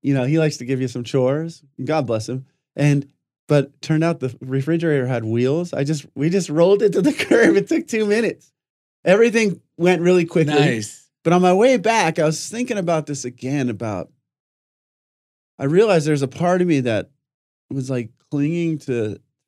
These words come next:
Speaker 1: fear of not being normal and, like, I'm just a normal guy. And, like, so I was driving,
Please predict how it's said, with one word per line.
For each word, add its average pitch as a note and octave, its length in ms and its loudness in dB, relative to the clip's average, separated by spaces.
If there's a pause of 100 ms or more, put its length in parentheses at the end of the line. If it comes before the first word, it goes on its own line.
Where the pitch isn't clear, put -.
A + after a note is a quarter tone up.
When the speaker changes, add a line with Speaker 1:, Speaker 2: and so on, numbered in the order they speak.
Speaker 1:
fear D3+ 240 4
of A2+ 100 -2
not A#2+ 300 2
being A2+ 380 0
normal C3+ 640 0
and, A#2+ 120 -4
like, A#2 160 0
I'm C#3+ 160 2
just B2 200 -2
a A2 40 0
normal A2 500 0
guy. F#2+ 440 -4 (420)
And, B2+ 160 2
like, B2+ 180 2 (960)
so E3+ 200 4
I D#3+ 120 4
was D3+ 140 0
driving, E3 600 0